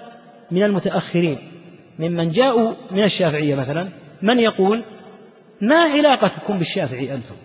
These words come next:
الشافعي رحمه الله تعالى له أصول كبرى لمذهب، أصول عقدية،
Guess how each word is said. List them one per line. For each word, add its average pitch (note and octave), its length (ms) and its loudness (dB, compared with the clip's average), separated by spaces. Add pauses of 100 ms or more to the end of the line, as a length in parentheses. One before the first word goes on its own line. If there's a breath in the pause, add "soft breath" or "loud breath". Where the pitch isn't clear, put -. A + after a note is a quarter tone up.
(920)
الشافعي G3+ 540 2
رحمه D#3 280 -2
الله E3+ 140 0
تعالى E3+ 280 0
له D#3+ 240 0
أصول G#3+ 380 0
كبرى G3 340 0
لمذهب، D#3+ 400 0
أصول E3+ 280 -6
عقدية، F#3 480 0